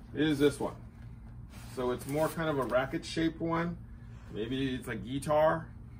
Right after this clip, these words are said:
you know, guitar shaped, I call it. Um, let's look at the compartments in this one. So there's a little compartment right here.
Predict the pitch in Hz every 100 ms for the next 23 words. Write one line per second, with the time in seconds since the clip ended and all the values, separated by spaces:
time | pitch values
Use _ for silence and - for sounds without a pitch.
0 | - - - - 117 110 110 117 - 131
1 | 139 160 147 - 160 147 156 151 160 160
2 | 160 - - - - - - - 95 101
3 | 98 87 85 - - - - - - 98
4 | - 123 135 - 110 - 127 - 98 -
5 | 95 98 - 82 71 - - - - -
6 | - 107 101 101 131 151 151 143 165 123
7 | 113 - 104 - - 139 104 92